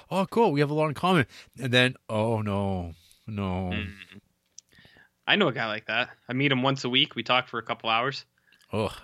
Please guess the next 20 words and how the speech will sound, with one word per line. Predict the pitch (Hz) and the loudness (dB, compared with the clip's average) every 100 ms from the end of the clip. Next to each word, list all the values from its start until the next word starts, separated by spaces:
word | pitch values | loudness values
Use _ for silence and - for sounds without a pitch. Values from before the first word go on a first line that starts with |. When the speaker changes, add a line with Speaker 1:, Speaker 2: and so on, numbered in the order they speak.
| _ _ - | _ _ -12
Speaker 1:
you, | 95 | -2
well, | 107 90 | 4 4
hell, | 80 117 117 | 4 2 2
you | 90 | 0
should | 90 98 | -4 -4
put | - 98 | -4 -2
that | 101 | 0
in | 101 98 | 0 -2
a | |
podcast. | 92 95 143 - - - - - - _ _ _ _ _ - - 147 135 | -2 -2 -2 -4 -16 -16 -16 -16 -20 _ _ _ _ _ -20 -16 -14 -4
Speaker 2:
I | 123 | 2
don't | 196 | 4
know | 202 | 2
if | 196 | 0
anyone | 190 190 | -2 -2
would | 190 175 | -2 -2
be | 175 | -2
interested | 220 240 - 101 | -2 -6 -8 -8
in | 95 90 | -8 -6
that. | 90 | -8